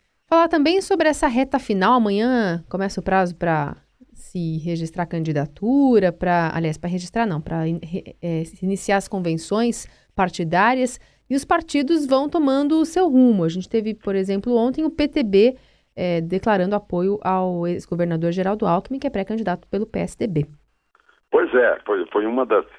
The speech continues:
Speaker 2: A gente nota que no aperto das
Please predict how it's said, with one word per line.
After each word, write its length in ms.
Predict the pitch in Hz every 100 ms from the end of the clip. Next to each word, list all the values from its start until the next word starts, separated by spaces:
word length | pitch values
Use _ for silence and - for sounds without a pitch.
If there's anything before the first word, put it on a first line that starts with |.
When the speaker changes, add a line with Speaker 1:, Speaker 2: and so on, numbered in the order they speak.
| -
Speaker 2:
A 120 | - 147
gente 320 | 190 208 185
nota 480 | 156 196 180 - 101
que 340 | - 143 127
no 220 | 120 151
aperto 720 | 185 - - 160 202 - - 123
das 240 | 123 110